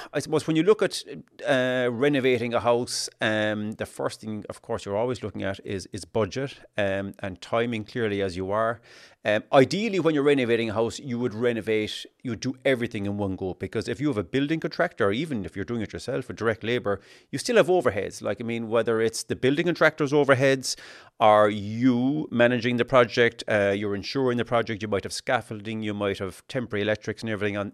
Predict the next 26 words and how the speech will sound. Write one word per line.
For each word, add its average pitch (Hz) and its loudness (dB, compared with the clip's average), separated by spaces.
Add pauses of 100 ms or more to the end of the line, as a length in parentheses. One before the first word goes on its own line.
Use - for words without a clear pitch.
(100)
on 98 -4
the 98 -4
inside 104 -4
when 95 -8
you're 95 -6
renovating. 101 -2 (400)
Um, 104 0
you 135 0
always 156 6
have 135 2
overheads. 110 0
So 117 0
the 120 -2
more 160 6
work 160 4
you 139 -2
can 131 -6
get 110 0
done 117 2
for 123 2
that 104 0
reasonably 107 -4
fixed - -8
amount 107 -2
of 92 -4
overheads, 101 -2